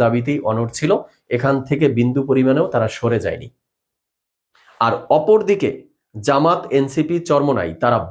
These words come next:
বিভিন্ন সময় এই ষোলো সতেরো মাসে বিভিন্ন বাক বদল করেছে রাজনীতির মাঠে। তারা বিভিন্ন সময় willingly প্রকাশ করেছে, সরকারকে হুমকি দিয়েছে, অপোজিট প-, পলিটিক্যাল পার্টিগুলোকে হুমকি দিয়েছে যে তারা নির্বাচন হতে দিবে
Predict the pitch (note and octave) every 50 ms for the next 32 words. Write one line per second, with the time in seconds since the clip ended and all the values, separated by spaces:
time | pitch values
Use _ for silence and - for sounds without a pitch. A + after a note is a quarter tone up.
0 | A2+ B2 C3 C#3 E3 F#3+ G3 G3+ F#3+ F#3+ - E3+ E3+ F3 F3 F3 - C3 B2+ B2+
1 | - - B2 C3 C#3+ C#3+ - - B2 B2 C#3 C3 B2 B2+ C3 C3 - - F2 D#2+
2 | - - _ _ _ _ _ G#2 - C3 C3 C#3 C3+ D3 D#3+ E3 E3 E3 E3+ E3
3 | E3 E3 D#3 - C3 A#2+ B2 B2 A2+ G#2+ G#2 A2 A#2 G#2+ A#2+ A#2 A#2 A2+ - A2
4 | G#2+ G2+ - - G#2+ G#2 F#2+ F2+ G2 G2+ G2 G2+ F#2+ E2+ E2 D#2+ - - - -
5 | _ _ _ _ _ _ _ _ - - - _ - C3 B2 A2+ G#2+ A#2+ C3 D3
6 | E3+ F#3+ G3 G3+ G3+ G3 - - E3 E3 E3 C#3+ C3+ C3+ C#3 C#3 D3 D#3+ F#3 F#3+
7 | G3 G3+ G3 - D3 C#3 C#3+ C3+ - - - C3+ B2 B2+ B2 - C3+ C3 B2+ -
8 | A#2 A2 G#2+ - B2 A2+ - - A2+ G#2 B2 B2+ C3 C3+ C3 C3+ C3+ C3 C3 C3
9 | C3 C3+ C3 B2+ B2+ - - _ _ _ - A2 G#2+ - B2 B2 A#2+ B2+ B2+ B2+
10 | - A#2+ A#2 A#2+ A#2+ A2+ - - - A#2+ B2 A#2+ C3+ B2+ C3+ B2+ B2 A#2+ C3 A#2+
11 | G#2+ B2 B2 B2+ A#2+ A#2 A2+ - B2+ A2+ B2 C3+ C#3 C3 C#3+ C3+ C#3 C3+ C3+ C3
12 | C3 C#3 C#3+ D3 - _ _ _ _ _ G2+ G#2 G2+ A#2 A2+ A2 G#2 G#2 A2 B2
13 | A2+ A2+ A2 A2 - A#2+ G#2 F#2+ - A2 A2 G#2+ - A2+ G2+ G2+ G2+ G2+ G2